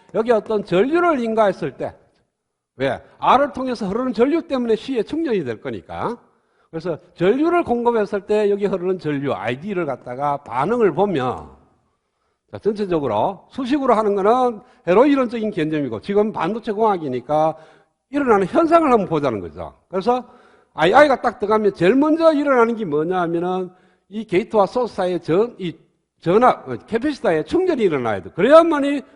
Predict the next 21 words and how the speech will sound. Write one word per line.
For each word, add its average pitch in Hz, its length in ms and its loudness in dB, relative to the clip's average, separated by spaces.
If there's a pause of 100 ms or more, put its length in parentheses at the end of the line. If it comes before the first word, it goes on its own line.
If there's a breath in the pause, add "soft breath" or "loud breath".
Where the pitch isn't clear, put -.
브이지에스가 220 640 -2
변할 175 380 0
거니까. 90 520 -10 (1200)
브이지에스는 262 520 -2
뭡니까? 196 500 0 (440 soft breath)
흘러 320 280 4
들어오는 262 320 -2
차지가 269 400 -4
얼마나 254 300 -2
모였냐에 247 640 -2
의해서 190 320 -6
달라져. 135 800 -8 (680)
그러니까 226 360 -2 (460 soft breath)
여러분 240 220 -2
뭐냐 196 240 -2
하면은 151 280 -6
이런 226 320 -4
비커에 185 640 -4
여기다 190 220 -4
물이 233 240 -6
흘러. 226 340 -2